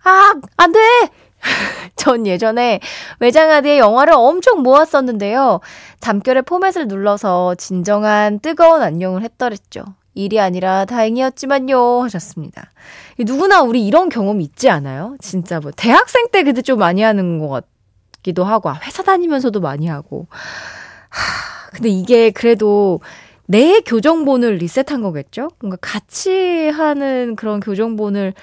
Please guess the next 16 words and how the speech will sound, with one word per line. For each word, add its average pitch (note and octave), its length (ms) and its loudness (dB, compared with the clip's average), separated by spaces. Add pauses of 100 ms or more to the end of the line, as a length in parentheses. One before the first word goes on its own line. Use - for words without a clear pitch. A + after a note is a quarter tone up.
(360)
확 - 340 -10
리셋해버린 C#4 760 0
건 B3 140 0
아니겠죠? C4 680 2 (800)
그럼, G4 540 4 (360)
그럼 F#4 340 2
진짜 D4+ 540 2 (220)
않을 C4+ 200 2
것 D4+ 120 4
같은데. G3 800 0 (380)
네, D#3+ 220 -8
박세희님, A#3 840 0
우리 A3+ 480 0 (480)
더 C#4+ 360 6
최악을 F#4+ 500 2
생각하면서 B3 760 0